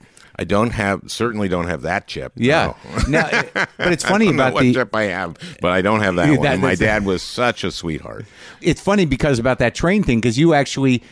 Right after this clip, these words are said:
Speaker 2: worked on legislation later in life around the, uh, on the
Speaker 1: Yeah, well,
Speaker 2: agricultural
Speaker 1: there's something
Speaker 2: bill.
Speaker 1: called, uh, cap uh, captive shipping.
Speaker 2: Yeah.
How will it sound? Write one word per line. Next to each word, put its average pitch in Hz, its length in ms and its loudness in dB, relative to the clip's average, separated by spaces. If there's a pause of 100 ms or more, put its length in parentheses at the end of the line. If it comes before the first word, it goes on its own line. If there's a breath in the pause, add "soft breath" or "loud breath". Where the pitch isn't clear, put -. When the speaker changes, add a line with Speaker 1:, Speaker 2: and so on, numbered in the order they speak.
(120 loud breath)
Speaker 2:
worked 139 360 2
on 131 140 4
legislation 123 840 0
later 113 320 2
in 104 80 0
life 110 320 0
around 107 380 2
the, 98 180 4
uh, 101 600 -2
on 104 100 2
the 101 60 2
Speaker 1:
Yeah, 107 280 2
well, - 0 -
Speaker 2:
agricultural 104 180 2
Speaker 1:
there's 117 240 4
something 131 340 0
Speaker 2:
bill. - 80 -10
Speaker 1:
called, 101 440 0
uh, 85 400 -2
cap 95 320 -6 (160)
uh, 80 380 -6
captive 90 420 -6
shipping. - 520 -10
Speaker 2:
Yeah. 123 260 2